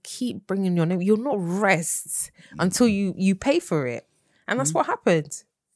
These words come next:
Speaker 2: No, I hear that. I
Speaker 1: You
Speaker 2: hear
Speaker 1: know?
Speaker 2: that. She got her money back.
Speaker 1: Yeah.
Speaker 2: But yeah, with this Mark Cuban thing, boy, I don't think none of them are getting their money
Speaker 1: Their
Speaker 2: back.
Speaker 1: money back. Yeah, because even there was, um, a voice clip of, uh, uh,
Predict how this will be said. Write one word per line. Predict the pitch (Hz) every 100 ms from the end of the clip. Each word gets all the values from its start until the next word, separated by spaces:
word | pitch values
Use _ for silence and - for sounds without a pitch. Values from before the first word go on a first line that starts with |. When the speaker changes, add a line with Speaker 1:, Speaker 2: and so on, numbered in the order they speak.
| _ _ _
Speaker 2:
No, | 120 139
I | 175
hear | 98 85
that. | 92 -
I | 180
Speaker 1:
You | 175
Speaker 2:
hear |
Speaker 1:
know? | 180 208 277 - _ _ _ _ _ -
Speaker 2:
that. | 165
She | 156
got | 139
her | 90
money | 87 87 78
back. | 76 - - 160
Speaker 1:
Yeah. | 147 123 - 151 - -
Speaker 2:
But | 67 69
yeah, | 80 78
with | 87
this | 92 101
Mark | 101 -
Cuban | - 98 82 73
thing, | - 80 65 55
boy, | 73 73 71 - -
I | 80
don't | 76
think | 78 82
none | 87
of | 85
them | 101 139
are | 107
getting | 131 117 117
their | 120
money | 104 107 135
Speaker 1:
Their | 160
Speaker 2:
back. | 156
Speaker 1:
money | 156 -
back. | 151 156 -
Yeah, | 214
because | 202 226 214
even | 247 214
there | 190 180
was, | 165 151
um, | 156 147 -
a | 147
voice | - 170 220 -
clip | - 139 -
of, | 143 139 139 - _ - - _ _ _
uh, | 151 143 131 156 _
uh, | -